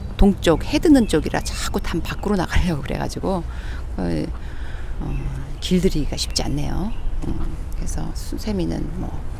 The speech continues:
되면 되는 거고 안 되면 어쩔 수 없고 뭐 이렇게 놔두고 있고. 자, 어, 고추를 보면은요, 올해 고추가 너무 안 되고 있어요. 늦게 심기도 했지만은 제가,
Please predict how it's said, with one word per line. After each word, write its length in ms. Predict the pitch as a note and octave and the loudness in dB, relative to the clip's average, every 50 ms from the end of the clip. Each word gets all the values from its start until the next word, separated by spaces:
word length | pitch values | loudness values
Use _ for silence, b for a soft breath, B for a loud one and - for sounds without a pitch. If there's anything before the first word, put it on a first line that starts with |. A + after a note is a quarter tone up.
| B B B B B B B B B B B | B B B B B B B B B B B
되면 300 | - - F3+ F#3+ F3+ E3+ | 0 4 4 6 6 6
되는 240 | E3 F3 E3+ F3+ F3+ | 4 2 2 2 2
거고 300 | E3+ D#3 - - D3+ D#3 | 2 0 0 2 0 2
안 160 | G3+ G3 E3 | 4 4 4
되면 240 | E3 F3+ E3 D#3 D3 | 4 4 4 4 4
어쩔 220 | - - - E3+ D#3+ | 2 2 0 -2 -2
수 140 | - - - | -2 -2 -2
없고 340 | - - - - D#3 - | -2 -4 -4 -2 -2 -2
뭐 260 | - - - - - - | -2 -2 -2 -2 0 0
이렇게 560 | - - - - - F3 - D#3 E3+ G3 G3 B B B B B B - - | 2 2 2 2 2 2 2 0 0 0 0 B B B B B B -2 -2
놔두고 460 | - - D#3+ D#3+ D#3 - - - - | 0 0 0 0 0 0 0 2 2
있고. 460 | - - - - - F#2+ - - F3 D#3 - B B B B B B B B B B - | 2 0 0 -2 0 0 2 2 0 0 -2 B B B B B B B B B B -4
자, 320 | - - D#3+ - D3+ D#3 D#3+ - - - - - | -4 -2 -2 -2 -2 -2 -2 -2 -2 0 2 2
어, 360 | - D#3 D3 C#3+ C#3+ - - - - - - - - - | 4 4 2 2 0 0 -2 -2 -2 -4 -4 -4 -4 -2
고추를 680 | - - F3 - - - - B3 A#3+ A#3 G3+ G3 F3 D#3 | 0 0 0 2 0 2 4 4 4 6 4 4 2 2
보면은요, 720 | - - D#3+ D#3+ D#3+ D#3 D3 C#3 C3+ D#3 F3 F3+ E3 D3+ - | 2 2 4 4 4 4 4 4 4 4 4 4 4 4 6
올해 300 | E3 E3+ F#3 F#3 F3 D#3+ | 6 6 8 8 6 6
고추가 420 | - - - - - - - E3+ | 4 4 2 2 2 4 4 4
너무 540 | D3+ C3+ C3 D3 D#3 F3 G3 G#3 G#3+ A3 G3 | 6 6 4 4 6 8 10 10 10 10 10
안 180 | D#3+ C#3 C#3+ D3 | 8 6 4 4
되고 180 | D#3+ D3+ C#3+ | 4 4 4
있어요. 600 | C3 - - - D3+ D#3 D3+ D3+ D#3+ - F3 D#3+ B B B B B B B B B B - | 2 2 0 0 0 2 2 2 2 2 0 0 B B B B B B B B B B 4
늦게 240 | F3+ - - - | 4 6 6 6
심기도 400 | - - - E3+ - B3 - - | 6 6 6 4 4 4 6 6
했지만은 880 | D#3+ - - - A#3+ G3+ F3 D#3+ D#3+ D#3+ E3 F3+ G3 E3+ D#3+ C#3+ - - | 4 6 4 4 4 6 6 6 6 4 4 6 6 6 6 6 4 4
제가, 320 | - E3 D#3+ D#3 D#3 D3+ | 4 6 6 6 4 4